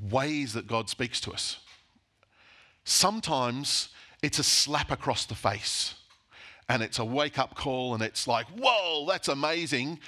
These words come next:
I've never heard that before. I need to bow down. I need to respond in a dramatic way." And other times, it's a slow nudging burn that just keeps,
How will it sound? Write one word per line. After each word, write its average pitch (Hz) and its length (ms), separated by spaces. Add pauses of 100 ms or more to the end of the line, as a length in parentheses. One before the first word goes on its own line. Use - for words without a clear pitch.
(260)
I've 123 140
never 160 240
heard 151 220
that - 180
before. 131 500 (840)
I 120 140
need 143 100
to 127 80
bow 131 220
down. 123 340
I 113 80
need 117 200
to 113 300 (280)
respond 117 640
in 107 100
a 110 60
dramatic 107 360
way." 104 280 (760)
And 123 100
other 165 200
times, 165 640
it's - 160
a 104 60
slow 123 580
nudging 107 920
burn 101 480
that - 160
just - 260
keeps, - 560